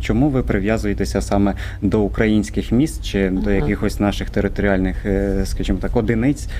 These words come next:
Speaker 1: Е, чому немає вигаданих, нафантазованих, е,
Speaker 2: Мгм.
Speaker 1: населених пунктів, назвімо?
Speaker 2: Ну, насправді, от, е, по той бік пам'яті, там вигаданий населений пункт, це Черкаська область, да, але село, назва села Марена,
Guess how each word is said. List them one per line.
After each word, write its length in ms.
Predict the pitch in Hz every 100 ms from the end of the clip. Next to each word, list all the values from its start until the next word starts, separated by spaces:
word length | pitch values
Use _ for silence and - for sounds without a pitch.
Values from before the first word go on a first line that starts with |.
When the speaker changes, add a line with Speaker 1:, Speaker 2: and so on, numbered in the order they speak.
| - - -
Speaker 1:
Е, 160 | 92 92
чому 340 | - 110 123
немає 540 | 117 107 104 113 107
вигаданих, 760 | 92 98 120 104 95 90 90 -
нафантазованих, 1120 | 95 92 - - 95 87 98 92 87 85 -
е, 360 | 87 87 82 85 82 -
Speaker 2:
Мгм. 260 | 202 - 202
Speaker 1:
населених 540 | 165 - 107 95 92 -
пунктів, 460 | 104 92 - - -
назвімо? 400 | 90 90 90 92 - - - - -
Speaker 2:
Ну, 80 | 302
насправді, 600 | 240 - 302 320 302 285 254
от, 240 | 190 - -
е, 440 | - 208 196 185 196 -
по 80 | -
той 160 | - 262
бік 140 | 247 -
пам'яті, 340 | - 440 381
там 220 | 269 247 233
вигаданий 400 | 247 202 196 190
населений 480 | 196 - 208 214
пункт, 220 | 233 392 330
це 100 | 233
Черкаська 640 | 254 - - 240 - -
область, 380 | 160 403 302 220
да, 200 | 196 165
але 200 | 220 226
село, 360 | - 277 311 330
назва 360 | 262 247 233
села 340 | 226 247 262 262
Марена, 560 | 226 220 262 262 240